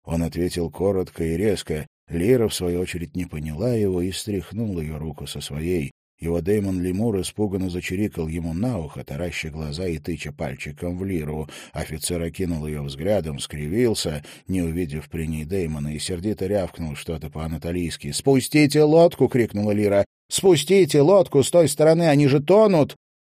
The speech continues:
Один из матросов услышал её крики, поглядел за борт и быстро сказал что-то офицеру, а тот лишь коротко кивнул и ушёл. Матрос побежал ко второй шлюпке и начал готовить её к спуску.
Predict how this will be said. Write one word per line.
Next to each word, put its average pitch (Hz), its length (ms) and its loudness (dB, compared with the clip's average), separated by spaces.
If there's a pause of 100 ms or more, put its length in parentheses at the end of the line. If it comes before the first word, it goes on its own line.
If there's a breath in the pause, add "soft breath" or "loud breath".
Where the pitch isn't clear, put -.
(160)
Один 95 380 0
из 85 100 -4
матросов 90 680 -6
услышал 69 600 -8
её 71 220 -6
крики, 82 500 -6 (280)
поглядел 92 540 0
за 80 200 -4
борт 113 340 0
и 107 40 2
быстро 110 440 0
сказал 107 480 -2
что-то 80 360 -6
офицеру, 101 520 -4
а 95 60 0
тот 117 200 -8
лишь 95 240 -4
коротко 92 460 -4
кивнул 82 580 -6
и 90 100 0
ушёл. 71 640 -6 (380)
Матрос 85 460 -4
побежал 80 420 -4
ко 82 160 -6
второй 87 400 -2
шлюпке 87 600 -6
и - 20 -4
начал 82 360 -6
готовить 76 540 -6
её 76 140 -8
к - 60 -14
спуску. - 600 -12